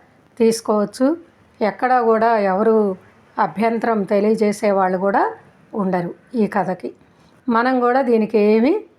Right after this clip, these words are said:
కల్పితాలు చేయటం లేదు. అలాగా మరి బాలకాండ అయిపోయి అయోధ్యాకాండలోకి ప్రవేశించాము.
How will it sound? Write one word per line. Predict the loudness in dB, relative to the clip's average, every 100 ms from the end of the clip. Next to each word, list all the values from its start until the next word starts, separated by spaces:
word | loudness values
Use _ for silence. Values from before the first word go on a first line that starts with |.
| _ -4
కల్పితాలు | -2 -4 -2 0 2 0 -2 -12 _ -4 -2
చేయటం | 0 -2
లేదు. | -6 -8 -10 -14 -18 _ _ _ _ _ -8
అలాగా | 0 0 2 2 2 0 -4 -6 _ _ _
మరి | -2 -2
బాలకాండ | 0 2 2 2 0 0
అయిపోయి | 0 0 0 2 2 2 2 -2 -6 _ _ _
అయోధ్యాకాండలోకి | 0 2 2 2 -2 0 -2 -2 0 0 0 -2 -2 -4 -10 _ _ _
ప్రవేశించాము. | -4 0 0 -2 -6 -4 -4 -2 -4